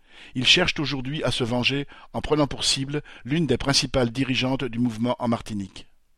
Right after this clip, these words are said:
D'autres militants de la C G T M ont également été convoqués par la police, et Elie Domota,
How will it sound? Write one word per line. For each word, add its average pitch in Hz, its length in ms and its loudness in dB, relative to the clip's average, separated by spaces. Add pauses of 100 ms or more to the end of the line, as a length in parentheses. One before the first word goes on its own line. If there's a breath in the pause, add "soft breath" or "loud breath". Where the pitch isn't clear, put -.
(960 soft breath)
D'autres 147 360 0
militants 143 420 2
de 123 80 0
la 117 80 2
C 120 160 -2
G 123 100 0
T 117 140 0
M 135 260 2 (280 loud breath)
ont 117 60 -6
également 147 440 2
été 123 220 -4
convoqués 131 420 -2
par 120 140 0
la 117 80 2
police, 120 500 -4 (320 soft breath)
et - 160 -8
Elie 143 240 2
Domota, 131 580 2